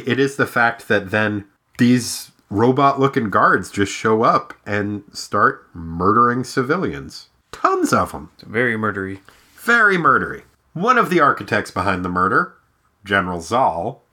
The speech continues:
Speaker 2: Mm-hmm.
Speaker 1: It's weird. If you see General in front of somebody's name in a comic book,
Speaker 2: Mm-hmm.
Speaker 1: chances are they're evil.
Speaker 2: Good point.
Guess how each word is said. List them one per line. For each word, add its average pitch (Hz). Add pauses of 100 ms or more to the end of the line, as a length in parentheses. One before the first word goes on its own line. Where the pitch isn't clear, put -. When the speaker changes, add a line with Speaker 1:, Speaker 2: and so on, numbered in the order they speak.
Speaker 2:
Mm-hmm. 101 (400)
Speaker 1:
It's 220
weird. 277 (600)
If 202
you 190
see 262 (120)
General 160
in 117
front 131
of 110
somebody's 113
name 101
in 90
a 82
comic 95
book, 151 (320)
Speaker 2:
Mm-hmm. 101 (200)
Speaker 1:
chances 339
are 330
they're 311
evil. - (240)
Speaker 2:
Good 104
point. 190